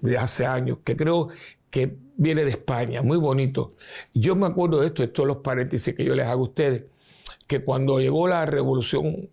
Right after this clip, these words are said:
la, la, <laughs> la maldita revolución cubana, eh, pues mala, porque ha sido maldita, eh, ha acabado con un país,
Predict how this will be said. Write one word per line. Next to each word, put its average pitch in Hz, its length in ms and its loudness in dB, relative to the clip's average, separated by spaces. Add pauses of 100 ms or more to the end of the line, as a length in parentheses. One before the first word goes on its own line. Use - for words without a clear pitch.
la, - 300 -2
la, - 160 -4
<laughs> - 880 -12
la - 100 -6
maldita 156 480 0
revolución 139 600 0
cubana, 139 500 0 (520)
eh, 156 120 0
pues 120 200 0
mala, 113 400 0
porque 127 200 -2
ha 110 40 0
sido 143 260 0
maldita, 127 640 0
eh, 135 120 0
ha 139 40 -2
acabado 131 400 0
con 127 120 -2
un 123 100 0
país, 123 380 -2